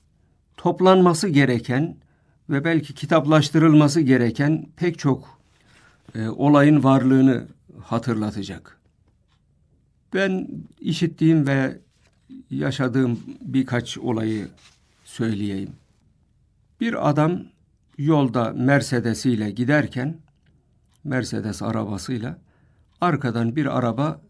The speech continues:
gelmiş ve bu arabasına çarpmış. İkisi de frene basmışlar ve arabalarından inmişler. Arkadaki arabanın sahibi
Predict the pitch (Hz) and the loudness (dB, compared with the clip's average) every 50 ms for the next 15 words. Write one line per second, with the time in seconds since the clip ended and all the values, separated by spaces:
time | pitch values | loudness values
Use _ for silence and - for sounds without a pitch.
0 | _ _ _ _ - 151 143 127 110 107 127 165 151 - - - - _ _ _ | _ _ _ _ -4 -2 -2 -2 -2 -4 -6 -6 -8 -10 -14 -18 -20 _ _ _
1 | _ _ _ _ _ _ _ - 151 135 127 113 110 123 120 117 113 - - 117 | _ _ _ _ _ _ _ -12 -8 -6 -6 -6 -6 -6 -6 -6 -8 -8 -6 -4
2 | 120 110 104 101 104 101 - - 110 120 135 135 - - 110 - - 110 101 98 | -4 -4 -4 -8 -8 -10 -10 -10 -10 -10 -10 -10 -10 -8 -8 -8 -8 -12 -14 -12
3 | - - - _ _ _ _ _ _ _ _ _ _ _ _ _ _ _ _ _ | -12 -14 -16 _ _ _ _ _ _ _ _ _ _ _ _ _ _ _ _ _
4 | _ _ _ _ _ _ _ _ - 143 - 180 170 165 143 - 127 117 139 151 | _ _ _ _ _ _ _ _ -12 -6 -6 -2 0 0 0 0 0 0 2 0
5 | 160 160 - - _ _ _ _ _ _ _ _ _ _ _ _ _ _ _ _ | 0 -2 -6 -12 _ _ _ _ _ _ _ _ _ _ _ _ _ _ _ _
6 | _ _ - 165 156 143 127 117 113 107 120 120 117 - - 113 101 - - 135 | _ _ -4 -2 0 2 2 0 0 0 0 0 0 0 -4 -6 -6 -6 -4 -4
7 | 143 151 156 - - - _ _ _ 196 214 - 131 131 131 123 120 - - _ | -4 -4 -6 -10 -18 -20 _ _ _ -20 -14 -6 -4 -2 -2 -2 -4 -6 -10 _
8 | - - 135 131 123 113 117 113 113 110 104 101 104 104 107 110 - 131 131 123 | -6 -2 0 0 0 0 0 -2 -2 -2 -4 -4 -4 -4 -4 -2 0 2 2 4
9 | 117 110 101 - - 127 135 156 156 - - _ _ _ _ _ _ _ _ _ | 2 0 -2 -4 -6 -6 -6 -6 -6 -10 -16 _ _ _ _ _ _ _ _ _
10 | _ _ _ _ _ _ _ _ _ _ _ _ _ _ _ _ _ _ _ _ | _ _ _ _ _ _ _ _ _ _ _ _ _ _ _ _ _ _ _ _
11 | _ _ _ _ - - 139 156 160 156 185 170 170 170 160 - 190 180 151 123 | _ _ _ _ -4 0 2 2 2 2 0 0 0 0 0 2 2 2 2 2
12 | - - - - 127 127 131 123 117 117 117 117 113 113 - 135 131 127 117 95 | 0 -6 -4 0 2 4 4 4 2 2 2 2 0 0 0 0 2 2 2 0
13 | 101 95 113 143 165 - | -2 -2 -2 -2 -4 -4